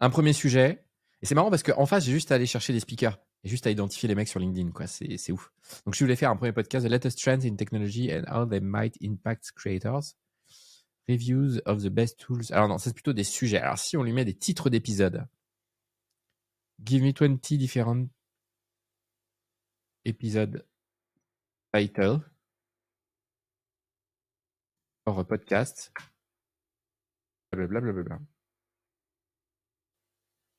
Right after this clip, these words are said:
Ouais, j'aime bien le deuxième. Tools of the Trade. The Best Apps for Creators.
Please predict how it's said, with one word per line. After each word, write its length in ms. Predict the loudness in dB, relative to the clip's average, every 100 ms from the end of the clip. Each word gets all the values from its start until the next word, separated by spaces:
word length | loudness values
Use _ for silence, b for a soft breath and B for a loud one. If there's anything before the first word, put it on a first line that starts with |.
| _ _ _ _ _ _ _ _ _ _ _ _ _ _ _ _ _ _ _ 2
Ouais, 180 | 2
j'aime 140 | 2 0
bien 100 | 0
le 60 |
deuxième. 300 | 0 0 -2 -6 _
Tools 280 | 4 6 8
of 100 | 6
the 100 | 4
Trade. 460 | 2 0 0 0 -6 b b b
The 60 | -2
Best 280 | 2 2 4
Apps 220 | 2 2
for 160 | -4 -4
Creators. 560 | 0 0 0 -2 -6